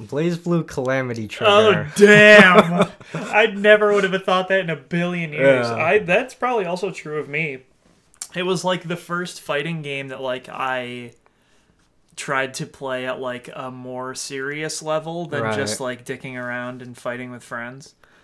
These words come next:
Speaker 2: I remember that because I went to GameStop with you. We drove
Speaker 1: <laughs>
Speaker 2: there in the mall,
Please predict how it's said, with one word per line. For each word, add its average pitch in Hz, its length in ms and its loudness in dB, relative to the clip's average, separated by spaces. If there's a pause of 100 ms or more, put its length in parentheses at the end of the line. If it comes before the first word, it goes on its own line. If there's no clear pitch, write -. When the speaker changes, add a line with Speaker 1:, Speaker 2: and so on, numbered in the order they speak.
(260)
Speaker 2:
I 165 100 -4
remember 170 500 -2
that 120 260 -10
because 147 240 -10
I 156 300 -6
went 165 380 -8 (240)
to 165 420 -8
GameStop 147 1000 -10
with 160 280 -4
you. 175 340 2
We 139 160 -4
drove 160 440 0
Speaker 1:
<laughs> - 20 -14
Speaker 2:
there 127 320 -4
in 147 180 -4
the 143 80 -8
mall, 139 580 -2